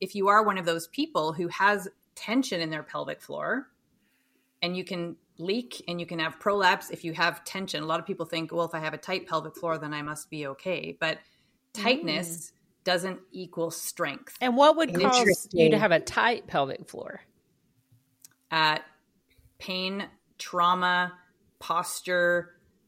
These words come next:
Speaker 1: injury, falls on the tailbone, surgery, tr-, like, all sorts of things can contribute. And, and so if somebody has tension,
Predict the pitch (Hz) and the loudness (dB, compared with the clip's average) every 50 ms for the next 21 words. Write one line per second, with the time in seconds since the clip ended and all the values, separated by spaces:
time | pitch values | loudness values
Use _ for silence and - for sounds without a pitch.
0 | _ _ - 196 202 202 208 196 170 180 180 180 185 180 180 180 175 175 175 175 | _ _ -4 -2 0 0 0 0 0 0 0 0 0 0 -2 -2 -2 -2 -2 -2
1 | 175 175 - - _ _ _ _ _ - - - - 160 170 185 190 175 185 185 | -2 -4 -8 -14 _ _ _ _ _ -20 -14 -8 -4 0 0 0 0 0 -2 -4
2 | 180 175 175 - 180 170 175 170 170 175 175 170 175 170 160 - 147 151 160 151 | -4 -4 -4 -2 0 0 0 2 0 0 0 -2 -2 -6 -6 -6 -6 -6 -6 -6
3 | 156 160 160 160 156 160 156 156 - - - - 160 165 - - 196 196 202 196 | -6 -8 -6 -6 -6 -6 -8 -10 -10 -8 -4 -4 -4 -4 -2 2 2 4 4 2
4 | - 190 175 175 - 165 - - 143 139 151 - - - 151 151 - 156 151 - | 2 0 -2 -2 -4 -8 -8 -8 -8 -8 -8 -10 -8 -8 -8 -8 -8 -10 -10 -8
5 | - 151 143 147 139 143 - - - - _ _ _ _ _ _ _ _ - 180 | -8 -8 -8 -8 -10 -10 -10 -12 -14 -14 _ _ _ _ _ _ _ _ -2 0
6 | 170 165 165 165 160 160 160 151 - - - _ _ _ - - - _ _ - | 2 2 2 0 0 -2 -4 -6 -8 -12 -16 _ _ _ -20 -20 -20 _ _ -8
7 | 190 185 180 - - 190 175 170 175 175 - 190 175 180 - - - 220 208 214 | -6 -6 -4 0 2 4 4 4 4 2 0 -2 -2 -2 -4 -6 -2 -2 0 0
8 | 214 208 202 190 185 165 - - - - - - 202 202 202 202 202 190 - - | 0 0 0 0 -2 -4 -6 -10 -14 -8 -2 2 2 4 4 2 0 -2 -6 -8
9 | - _ _ _ - - - 170 160 156 147 - 151 147 156 190 247 269 | -10 _ _ _ -16 -8 -4 -4 -4 -2 -4 -4 -4 -4 -4 -4 -4 -4